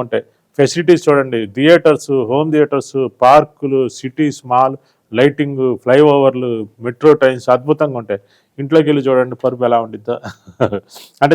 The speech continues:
దానికి దీనికి లింక్ పెడతాను అనుకోవద్దండి. మనం ఎన్ని బిల్డింగులు, ఎన్ని పార్కులు, ఎంత గ్రీనరీ, ఎంత లగ్జరీ ఉన్నా మనం వెళ్ళి పడుకొని నిద్రపోవాల్సింది పరుపు మీదేనండి. అంటే సగం జీవితం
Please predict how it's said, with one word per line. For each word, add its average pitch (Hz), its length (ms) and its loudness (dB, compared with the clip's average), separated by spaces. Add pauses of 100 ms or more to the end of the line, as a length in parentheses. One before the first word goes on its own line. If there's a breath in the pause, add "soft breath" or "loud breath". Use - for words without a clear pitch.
దానికి 165 220 6
దీనికి 160 200 0
లింక్ 143 200 -4
పెడతాను 139 300 2
అనుకోవద్దండి. 117 520 -4 (220)
మనం 147 120 0 (100)
ఎన్ని 185 360 4
బిల్డింగులు, 175 520 4 (180)
ఎన్ని 160 260 -4 (120)
పార్కులు, 151 540 4 (140)
ఎంత 131 180 -6 (160)
గ్రీనరీ, 143 440 -4 (140)
ఎంత 127 180 -6 (120)
లగ్జరీ 127 380 0
ఉన్నా 131 220 -6
మనం 123 160 -4
వెళ్ళి 131 220 -6
పడుకొని 131 360 -6
నిద్రపోవాల్సింది 123 720 -4
పరుపు 123 260 -6
మీదేనండి. 101 400 -10 (100)
అంటే 143 160 -4 (140)
సగం 135 360 -2
జీవితం 156 300 -6